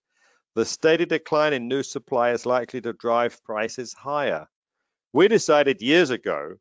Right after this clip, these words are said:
that pipeline opponents were our friends,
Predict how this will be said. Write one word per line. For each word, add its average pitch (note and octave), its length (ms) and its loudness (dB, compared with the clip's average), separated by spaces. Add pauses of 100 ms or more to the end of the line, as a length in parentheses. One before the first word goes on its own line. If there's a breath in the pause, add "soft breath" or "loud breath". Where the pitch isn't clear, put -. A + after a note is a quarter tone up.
that G#2+ 200 -6
pipeline B2+ 520 0
opponents A2+ 560 -4
were A#2+ 160 -4
our B2 100 0
friends, A#2+ 640 -6